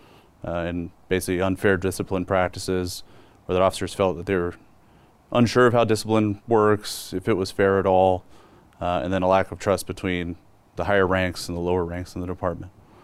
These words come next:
And I think you have a lot of people leaving the profession, especially in our department, because they get to a point where they don't know what to do. Like, they don't know, they feel like they've done everything right or what they were trained to do,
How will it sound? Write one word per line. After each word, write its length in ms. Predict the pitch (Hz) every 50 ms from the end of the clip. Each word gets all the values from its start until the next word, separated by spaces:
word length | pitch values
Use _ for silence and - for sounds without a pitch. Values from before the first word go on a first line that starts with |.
| - - - _ - _
And 100 | - 95
I 40 | 95
think 300 | - - 117 101 92 - - - - _ _ _ _
you 100 | 107 107
have 160 | 113 113 107
a 40 | 104
lot 120 | 107 101
of 60 | 98 -
people 200 | 110 95 98 98
leaving 280 | 117 127 117 113 104
the 60 | 101
profession, 580 | 95 104 98 - 104 101 - - 101 95 92 90 - - - - _ _ _ _ _ _ _ _
especially 460 | 92 - 104 92 - - 85 85 87
in 100 | 87 90
our 120 | 98 113 107
department, 360 | 98 - 98 87 92 90 95
because 480 | 95 92 - - 90 90 87 - - - - - - - - - - _ _ _ _ _ _ -
they 220 | - 92 92 90 - - _ - - - _ _ _ _ _ _ _ _ _ _ _ _ _ -
get 140 | - 127 131
to 60 | 117
a 20 |
point 160 | 98 123 131
where 80 | 117 101
they 80 | 95 95
don't 160 | 110 110 101
know 80 | 98
what 160 | 98 104 98 -
to 100 | 92 85
do. 360 | 87 - 101 98 87 80 - - -
Like, 160 | 98 90 87
they 80 | - 92
don't 200 | 95 104 101 95
know, 300 | 104 104 104 101 98 90 -
they 120 | 113 98 92
feel 160 | - 123 117
like 100 | 110 107
they've 120 | 113 101
done 140 | 98 117 110
everything 400 | 110 104 104 104 - 110 101 98
right 260 | 101 104 107 113 110 104
or 100 | 98 90
what 140 | 95 98 95
they 60 | 98
were 80 | 90 92
trained 240 | - 110 110 107
to 40 | 110
do, 320 | 101 110 110 107 104 104